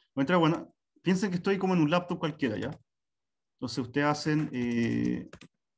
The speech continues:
déjenme ver, ya. Ustedes hacen S S H. Vamos a copiar el comando acá.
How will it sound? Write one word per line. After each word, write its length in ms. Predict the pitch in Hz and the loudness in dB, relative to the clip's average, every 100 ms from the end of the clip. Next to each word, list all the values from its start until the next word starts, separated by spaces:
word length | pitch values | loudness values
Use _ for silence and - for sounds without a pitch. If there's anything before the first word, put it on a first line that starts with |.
| _ | _
déjenme 240 | - 113 | -10 -6
ver, 180 | 113 131 | -6 -6
ya. 260 | - - - _ _ _ _ | -6 -8 -8 _ _ _ _
Ustedes 180 | - 131 | -4 2
hacen 180 | 139 123 | 2 2
S 200 | 139 151 | -2 -6
S 180 | - 139 | -2 2
H. 420 | 180 - 135 180 _ _ _ _ - - - _ | 2 0 -6 -8 _ _ _ _ -18 -18 -20 _
Vamos 220 | - 123 | -4 -2
a 20 | 120 | -2
copiar 200 | 120 117 | -2 -4
el 40 | |
comando 320 | 117 117 139 | -4 -2 0
acá. 220 | 147 170 | -2 -6